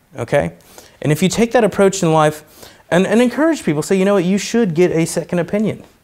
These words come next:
because, you know, it's a smart decision, but that you will also see the differences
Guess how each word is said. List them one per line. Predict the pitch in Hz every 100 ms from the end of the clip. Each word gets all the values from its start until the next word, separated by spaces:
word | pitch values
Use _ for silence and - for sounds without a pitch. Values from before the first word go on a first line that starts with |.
| _ _ _ _ _
because, | 143 139 190 170 - - - - _ _
you | - 170
know, | 160 - - _ _ _ _ _ -
it's | 170 170
a |
smart | 151 - 165 165 180
decision, | 139 - 185 156 135 123
but | 131
that | 160 165
you | 147
will | 156 -
also | 143 170 - 156
see | 131 - 170 135
the | 120
differences | 139 143 123 104 107 87 - - -